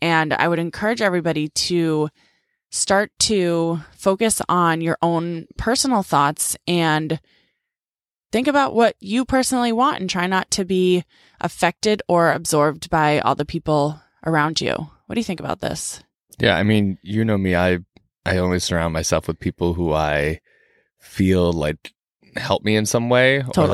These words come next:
Speaker 2: I
Speaker 1: Totally.
Speaker 2: can, I, that I can help in some way. Um,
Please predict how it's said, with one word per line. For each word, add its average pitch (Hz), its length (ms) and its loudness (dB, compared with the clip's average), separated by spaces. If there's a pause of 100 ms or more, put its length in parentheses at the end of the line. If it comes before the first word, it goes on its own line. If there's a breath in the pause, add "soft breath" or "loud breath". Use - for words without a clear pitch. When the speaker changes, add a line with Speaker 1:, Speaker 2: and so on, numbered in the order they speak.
Speaker 2:
I 175 120 2
Speaker 1:
Totally. - 40 -4
Speaker 2:
can, 87 300 -6 (120)
I, 82 160 -2
that 85 180 -2
I 87 160 2
can 104 140 -6
help 113 260 0
in 113 60 -10
some 123 200 -2
way. 123 260 2 (500 soft breath)
Um, 82 500 0